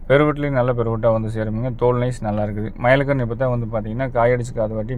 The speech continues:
முடியெல்லாம் மாறிட்டு இருக்குதுங்க. இன்னொரு ஒரு மாதத்துல வந்து சுத்தமா நைஸ் ஆயிக்கும். காரிக்கண்ணு already வந்து பார்த்தீங்கன்னா, அதுவும் காயடிச்சு காது வாட்டி மாடு நல்லா நைஸ் ஆயிடுச்சுங்க. ரெண்டுமே வந்து இன்னுமே உங்களுக்கு மாடு பருத்தி கொட்டை புண்ணாக்கெல்லாம் கொடுத்து வரும்போது மேய்ப்புல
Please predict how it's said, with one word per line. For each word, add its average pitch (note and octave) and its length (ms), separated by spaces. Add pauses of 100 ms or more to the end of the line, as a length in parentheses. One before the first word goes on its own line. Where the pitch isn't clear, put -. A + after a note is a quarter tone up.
முடியெல்லாம் A#2+ 440
மாறிட்டு A2+ 340
இருக்குதுங்க. G#2 320
இன்னொரு A2 260
ஒரு B2 180
மாதத்துல B2+ 340
வந்து A#2+ 180
சுத்தமா A2 340
நைஸ் A2 260
ஆயிக்கும். G#2 300 (520)
காரிக்கண்ணு C#3+ 500 (1400)
already A#2+ 320
வந்து A#2 180
பார்த்தீங்கன்னா, A2 320 (120)
அதுவும் B2 260
காயடிச்சு A2+ 400
காது G#2+ 220
வாட்டி G#2 200 (680)
மாடு C3 200
நல்லா B2 220
நைஸ் A2+ 240
ஆயிடுச்சுங்க. A#2+ 380
ரெண்டுமே C#3+ 300 (120)
வந்து C3 180 (120)
இன்னுமே C3 380
உங்களுக்கு A2+ 360
மாடு B2+ 220 (460)
பருத்தி B2 240
கொட்டை A#2+ 280
புண்ணாக்கெல்லாம் A2+ 460
கொடுத்து A2+ 240
வரும்போது G#2+ 380
மேய்ப்புல A2+ 300